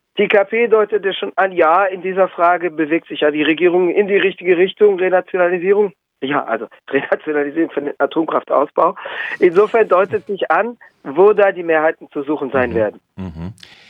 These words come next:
Speaker 2: Äh, ist denn eigentlich die, äh, in der Wahl geschlossen angetretene Linke jetzt in einer geschlossenen, äh, Fraktion vereint? Und,
Speaker 1: Nein,
Speaker 2: äh, nein,
Speaker 1: nein,
Speaker 2: ist es nicht.
Speaker 1: nein,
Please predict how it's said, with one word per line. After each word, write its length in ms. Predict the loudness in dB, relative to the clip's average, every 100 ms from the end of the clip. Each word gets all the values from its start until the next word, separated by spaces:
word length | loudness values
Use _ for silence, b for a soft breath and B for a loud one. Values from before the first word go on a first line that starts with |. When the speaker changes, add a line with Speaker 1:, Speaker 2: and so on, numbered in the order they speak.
| B B B B B B _
Speaker 2:
Äh, 280 | 0 2 2
ist 300 | 0 0 2
denn 180 | 0 0
eigentlich 480 | -2 -2 -4 -6 0
die, 260 | 2 4
äh, 540 | 2 0 0 0 0 -4 -10 -10 0
in 120 | 0
der 160 | 2
Wahl 280 | 0 0 0
geschlossen 480 | -2 -4 -2 -2 -2
angetretene 640 | 0 -2 -2 -2 -2 0 2
Linke 440 | 2 2 2 2
jetzt 300 | 0 -2 -2
in 100 | -2
einer 240 | 0 0
geschlossenen, 560 | -2 -4 -2 -2 0 0 0
äh, 580 | 0 0 0 0 -4 -6
Fraktion 640 | -10 -10 -12 -16 -20 -20
vereint? 560 | -18 -20 -20 -20 -20 -20
Und, 180 | -12 -6
Speaker 1:
Nein, 380 | -6 -6 -16 -20
Speaker 2:
äh, 40 |
nein, 100 | -16 -10
Speaker 1:
nein, 100 | -10
Speaker 2:
ist 80 | -12
es 120 | -20
nicht. 160 | -16 -10
Speaker 1:
nein, 140 | -10